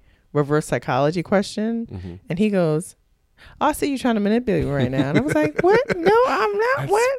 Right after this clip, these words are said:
Speaker 2: that's hot. That's smart. Like, that's dope.
Speaker 1: It is smart, and it makes me feel like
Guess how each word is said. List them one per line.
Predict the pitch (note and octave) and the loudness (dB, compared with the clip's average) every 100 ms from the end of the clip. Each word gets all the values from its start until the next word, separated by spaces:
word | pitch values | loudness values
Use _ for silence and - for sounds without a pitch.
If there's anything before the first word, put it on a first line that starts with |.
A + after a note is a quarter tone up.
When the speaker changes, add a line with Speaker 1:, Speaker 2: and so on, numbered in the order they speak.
| - | -6
Speaker 2:
that's | B2+ - | -10 -6
hot. | D3 C#3+ - | -6 -6 0
That's | C#3 - | 0 0
smart. | F#3+ G#3 G#2 - | 2 2 2 -4
Like, | C3 B2+ | 0 2
that's | C3 C3+ | 4 2
dope. | F3 C3+ G3 | 2 2 4
Speaker 1:
It | A3 | 4
is | B3+ E4+ - | 6 2 2
smart, | - G#3+ F#3 | 0 2 4
and | F#3 | 2
it | F3+ | 2
makes | F#3 A3+ | 0 0
me | B3+ A3 | 0 0
feel | G#3 G3 | 2 2
like | F#3+ D#3+ D#3+ D#3 | 4 2 2 0